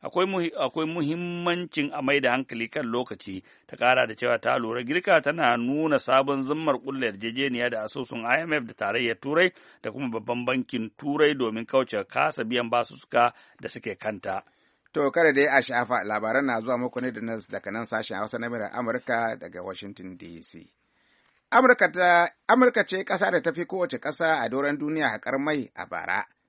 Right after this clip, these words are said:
Speaker 2: kamar yadda wani rahoto da kamfanin B P ya wallafa. Masanin harkokin tattalin arziki na kamfanin Spencer Dale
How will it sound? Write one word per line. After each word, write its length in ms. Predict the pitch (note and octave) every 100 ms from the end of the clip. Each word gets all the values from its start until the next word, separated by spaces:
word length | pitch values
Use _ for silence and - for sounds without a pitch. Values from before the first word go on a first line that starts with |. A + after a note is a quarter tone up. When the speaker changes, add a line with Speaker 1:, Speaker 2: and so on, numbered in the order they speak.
| _
Speaker 2:
kamar 240 | - F#2 G#2+
yadda 480 | A#2 G#2+ G#2 G2
wani 160 | G#2 A#2+
rahoto 440 | A2 G2 A#2+ B2 G#2+
da 220 | G2+ F#2
kamfanin 500 | - A#2+ G2+ G#2+ A2+
B 140 | B2+ C#3
P 320 | B2 A#2 A2 _ _
ya 100 | F2
wallafa. 540 | G2 G#2 F#2+ E2+ F2+ - _ _ _ _ _ _ -
Masanin 360 | G#3+ A3+ G3 F#3+
harkokin 480 | F#3 F#3+ F3+ F#3+ F#3+
tattalin 380 | F#3+ F#3 F#3 F3
arziki 640 | F#3 D#3 - C#3+ D3 D3
na 440 | C#3+ C#3+ C#3+ C#3+ C#3+
kamfanin 760 | D#3+ D#3 B2+ A#2+ B2+ B2+ B2+
Spencer 480 | - C3+ C3+ B2+ G2 G2
Dale 300 | G#2+ F#2+